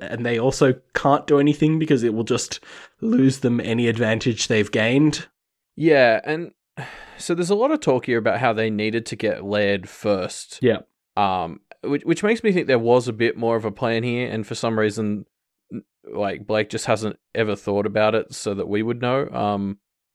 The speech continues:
Speaker 2: but
Speaker 1: Hmm.
Speaker 2: I, I guess there was a bit more of a plan that we're aware of, 'cause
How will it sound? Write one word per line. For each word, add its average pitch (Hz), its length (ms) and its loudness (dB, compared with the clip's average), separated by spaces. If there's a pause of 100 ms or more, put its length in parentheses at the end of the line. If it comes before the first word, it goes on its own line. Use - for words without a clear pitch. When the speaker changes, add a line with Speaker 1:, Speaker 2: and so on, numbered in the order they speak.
Speaker 2:
but 120 260 2
Speaker 1:
Hmm. 107 40 -4
Speaker 2:
I, - 160 -8 (140)
I 139 60 -4
guess 165 240 -2
there 139 100 2
was 135 160 0
a 127 60 -4
bit 131 180 2
more 127 400 4
of 147 80 2
a 143 80 -2
plan 123 400 -2
that 117 100 -2
we're 110 200 0
aware 107 280 2
of, 98 200 -2
'cause 101 260 -8